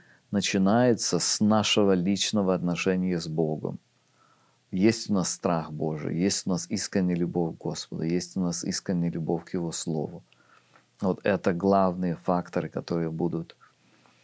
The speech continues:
а, определять, э, благословение ребенка.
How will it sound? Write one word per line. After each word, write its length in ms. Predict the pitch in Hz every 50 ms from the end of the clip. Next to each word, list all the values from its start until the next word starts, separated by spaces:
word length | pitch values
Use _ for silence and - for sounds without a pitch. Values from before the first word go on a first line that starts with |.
| _ _ _ _ _ -
а, 380 | 104 98 90 85 80 80 76
определять, 840 | 82 - - 101 92 90 104 98 95 101 104 98 90 85 - - - -
э, 480 | - - - - - - 50 50 50 50
благословение 1040 | 50 - - - - - 101 95 98 - - - 113 110 107 104 101 90 80 80 80
ребенка. 480 | 80 80 - 82 78 73 - - -